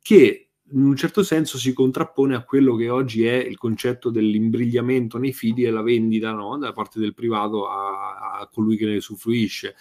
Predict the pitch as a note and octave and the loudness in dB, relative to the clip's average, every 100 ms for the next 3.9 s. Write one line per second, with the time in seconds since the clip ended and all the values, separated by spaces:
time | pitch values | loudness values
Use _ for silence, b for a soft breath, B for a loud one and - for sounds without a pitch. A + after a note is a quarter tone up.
0 | B B B B - G#3+ A#3 A#3+ - - | B B B B 4 6 6 2 -4 -2
1 | F3 G3 D3 F3 E3 C3+ B2 A#2+ A#2 D3+ | 0 2 2 2 2 2 0 -2 0 0
2 | F3 B3 A#2 A2+ G#2+ A#2 A2 A#2+ A#2 D#3+ | 0 0 0 -2 -2 -2 -2 -4 -4 -2
3 | B2+ A#2+ D#3+ G3+ G3 A#2+ C3 E3+ _ | -2 0 2 2 0 0 0 -2 _